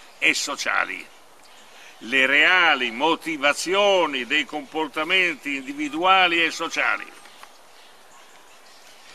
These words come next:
La menzogna bene occultata, tuttavia, fa forse parte di un periodo storico ormai tramontato, quello della società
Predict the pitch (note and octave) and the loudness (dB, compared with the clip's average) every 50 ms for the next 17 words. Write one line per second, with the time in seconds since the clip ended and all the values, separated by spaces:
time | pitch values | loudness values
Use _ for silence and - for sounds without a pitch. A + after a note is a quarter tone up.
0 | - - - - - - A2+ C#3+ D3+ D#3 F3 F#3 F#3+ F#3 D#3+ - - B3 C4 C4 | -20 -20 -20 -20 -6 2 4 4 4 6 4 0 0 0 -2 2 6 6 6 6
1 | B3 A#3 A3 G#3+ G3+ F#3+ F#3 E3 C#3+ - - - - G#3+ A3 G#3+ G#3 F#3+ F#3 F#3 | 6 2 -2 -2 0 0 0 0 -4 -8 -6 -2 0 0 0 0 0 0 -2 -2
2 | - - F3 F3 - - - D#3+ E3 D#3 C#3+ - - E3 C3+ A2+ G2 - - A#2+ | 0 0 -2 -2 -2 -4 -6 -6 -6 -6 -4 0 2 4 4 4 2 0 -2 -4
3 | A#2+ - - - - - - - - - - - C#3+ C3+ - - - D#3 D#3 F#3 | -4 -4 -6 -14 -20 -20 -20 -20 -20 -20 -14 -10 -10 -10 -6 0 2 2 2 2
4 | G#3+ A3 G#3 G3 E3 D3+ - - - - - - - - - - - - - - | 2 0 2 0 0 -2 -8 -18 -20 -20 -20 -20 -20 -20 -20 -20 -20 -20 -20 -8
5 | - - D#3 D3+ - G#3 G#3 E3+ - - G3+ F3 - F#3 E3+ D#3 D3+ C3 - C#3+ | -2 0 0 2 2 2 0 0 0 -2 -2 0 4 6 6 6 4 2 -2 -6
6 | C#3+ C3 D#3 E3+ E3+ D#3 - - F#3 F#3+ F#3+ F#3+ F3+ E3 C#3+ C#3 D3 - - - | -6 -4 -4 -4 -4 -4 -4 -2 -2 -2 0 0 0 0 0 0 -2 -4 -4 -2
7 | F#3 F#3 F3+ F3+ F3 E3+ - - E3 E3 - - D3+ D3 D3 E3 F3 E3+ E3+ E3 | 0 2 2 2 0 -2 -4 -4 -6 -6 -4 -2 -4 -4 -2 0 2 2 2 0
8 | - - D3+ D#3 D#3 D#3 D#3 C#3+ - - D3+ C#3+ C3 A#2+ A2+ - - C3 C3 B2+ | -2 -2 -4 -4 -2 -4 -6 -8 -4 0 2 4 4 4 2 0 -2 -4 -4 -4
9 | - - - - F3 F#3+ E3+ D3 C#3 C#3+ C3+ D3 E3 D3+ C#3 B2+ A2+ - C#3 B2+ | -8 -12 -12 -4 -2 0 0 0 -2 -4 -4 -2 -4 -2 -2 -4 -4 -6 -10 -10
10 | - D#3 C3+ - C#3+ C3+ A2+ | -10 -8 -2 0 2 2 2